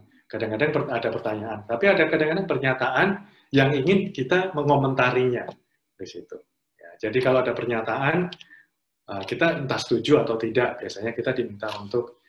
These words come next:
eh, mengomentari hal tersebut. Nah,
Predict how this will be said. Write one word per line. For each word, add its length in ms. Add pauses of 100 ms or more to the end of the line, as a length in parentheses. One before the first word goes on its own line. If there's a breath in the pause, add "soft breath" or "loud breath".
(260)
eh, 200
mengomentari 560
hal 200
tersebut. 480 (720 soft breath)
Nah, 280